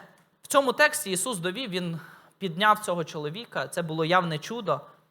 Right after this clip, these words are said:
І так само Ісус Христос для нас, Він довів це, коли пішов на Голгофу і Він помирав заради нас. Це є доказ того, що Ісус Христос сьогодні може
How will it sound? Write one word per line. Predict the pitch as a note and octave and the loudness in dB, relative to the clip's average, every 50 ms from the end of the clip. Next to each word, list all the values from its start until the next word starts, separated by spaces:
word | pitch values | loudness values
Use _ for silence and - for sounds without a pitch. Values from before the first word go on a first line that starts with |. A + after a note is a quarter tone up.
| _ _ _ _ _ _ _ _ - | _ _ _ _ _ _ _ _ -8
І | F3+ | -4
так | - G3+ - | -2 -2 2
само | - C#4+ C#4+ B3+ A3 | 2 2 2 2 0
Ісус | G3 F3 - A3+ G#3+ | -4 -4 -4 -6 -6
Христос | - G3+ G3 - - - B3 C4+ C4 - - - | -4 -4 -4 -2 -2 -2 0 0 0 0 0 -4
для | A#2+ - D3 D3 E3+ F3 | -6 -8 -4 -2 0 2
нас, | G3+ A#3+ B3+ - - | 2 2 2 2 -2
Він | F3 E3+ D#3+ | -6 -6 -4
довів | D3+ E3 F#3 C4 B3 - | -4 -4 -4 -6 -8 -8
це, | - E3+ D3 | -6 -6 -6
коли | - E3 E3+ F3 | -4 -4 -4 -4
пішов | E3+ F3 E3+ - G#3+ G#3 | -6 -6 -4 -4 -2 -2
на | F#3+ E3 | 0 -2
Голгофу | D3+ D#3 D3 C#3+ D#3 F#3 A3 A#3 - - C#3+ | -2 -2 -4 -4 -2 -2 -2 -2 -4 -6 -10
і | C#3+ C3+ | -8 -8
Він | D3+ D#3+ | -8 -8
помирав | D3+ D#3+ D3+ D3+ D3+ D#3 F#3+ G#3 G3+ G3+ - - - - - - | -8 -8 -8 -6 -4 0 2 2 0 0 -4 -12 -20 -20 -14 -4
заради | D3+ D#3+ D#3+ E3 D#3+ D#3 D#3 | 0 0 2 2 0 -2 0
нас. | D#3+ G3+ A#3 A3 - - | 2 2 2 2 2 -2
Це | - F3 F3 E3+ - - | -4 -4 -4 -4 -8 -14
є | - D3+ D3 D#3+ | -10 -6 -4 -4
доказ | D#3 D3 F#3+ G#3+ G#3 G#3 E3+ D3+ | -2 0 0 -2 -2 -4 -8 -8
того, | - - G#3 G3 F3 D3+ | -6 -6 -4 -4 -4 -6
що | - - D3+ | -6 -6 -6
Ісус | C#3+ - - F#3+ F3+ | -4 -4 -6 -6 -8
Христос | - D3 D3 - - E3+ E3 D#3+ - - _ _ _ _ _ _ | -8 -8 -10 -8 -4 -4 -4 -4 -6 -10 _ _ _ _ _ _
сьогодні | - - E3 C#3+ D#3 F3+ F#3+ F3+ D#3 D3 B2+ - - _ _ _ _ _ _ | -6 -4 -2 0 2 2 2 0 0 -4 -10 -12 -14 _ _ _ _ _ _
може | D#3 D#3+ F3 E3+ D3+ D3+ C#3 | 2 4 4 6 6 4 2